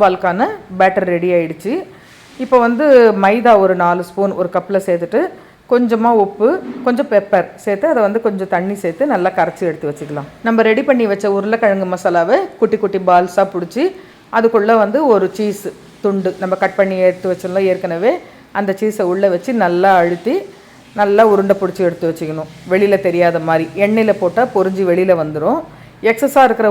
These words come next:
உருளைக்கிழங்கையும் எடுத்துடணும். திட்டமான பதத்துக்கு நல்லா சென்டரா இருக்கிற மாதிரி பார்த்து நல்லா இந்த மாதிரி பிடிச்சி வச்சுக்கணும். குட்டி குட்டி பால்ஸா இருந்தா தான் நல்லது. இதே மாதிரி எல்லா சீஸ் பால்ஸையும் நம்ம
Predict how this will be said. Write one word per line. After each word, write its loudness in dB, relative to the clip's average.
உருளைக்கிழங்கையும் 2
எடுத்துடணும். -2
திட்டமான 2
பதத்துக்கு 0
நல்லா 2
சென்டரா 2
இருக்கிற 0
மாதிரி -2
பார்த்து -2
நல்லா -2
இந்த -8
மாதிரி -4
பிடிச்சி -8
வச்சுக்கணும். -8
குட்டி -4
குட்டி -4
பால்ஸா 4
இருந்தா 0
தான் 0
நல்லது. -2
இதே 4
மாதிரி 4
எல்லா 4
சீஸ் 0
பால்ஸையும் 0
நம்ம 0